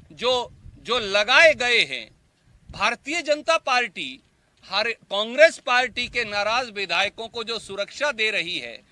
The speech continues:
उसके क्या मायने हैं? इसलिए पहले भाजपा की आवाभगत छोड़ें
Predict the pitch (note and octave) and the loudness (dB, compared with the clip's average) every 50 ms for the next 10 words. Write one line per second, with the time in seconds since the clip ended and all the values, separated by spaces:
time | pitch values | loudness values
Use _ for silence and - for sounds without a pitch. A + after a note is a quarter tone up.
0 | _ - - A#3 A#3+ - - D4 D4+ - - - D4+ D#4+ D#4+ C#4 A#3 A3+ A3+ A3+ | _ -20 -18 -16 -16 -12 -6 -6 -6 -6 0 2 2 2 2 2 2 2 2 2
1 | A#3 A#3 A3+ G3 D#3 B2 G2 - - - - - - - - - - - - - | 2 2 0 0 0 -2 -8 -14 -18 -20 -20 -20 -20 -20 -20 -14 -12 -10 -10 -10
2 | G3 G3+ A3+ A#3 A#3+ - - F#3+ F#3 G3+ A#3 B3+ C4 G#3+ F3 E3+ F#3 F#3 G3+ G3 | -8 -4 -2 -2 -2 0 0 0 2 2 2 2 0 0 0 -2 -2 -2 -2 -4
3 | - - A3+ G#3+ G#3 - A#3+ A3 F3 D#3 D#3 D#3+ F#3 G3 F3+ F#3 F#3 F#3+ A#3+ A3+ | -4 -4 -6 -6 -6 -6 -10 -8 -6 -6 -6 -4 -4 -4 -4 -4 -4 -4 -6 -8
4 | - - - G3 G3 G3 A3+ C4 D4+ | -10 -10 -10 -6 2 4 4 4 4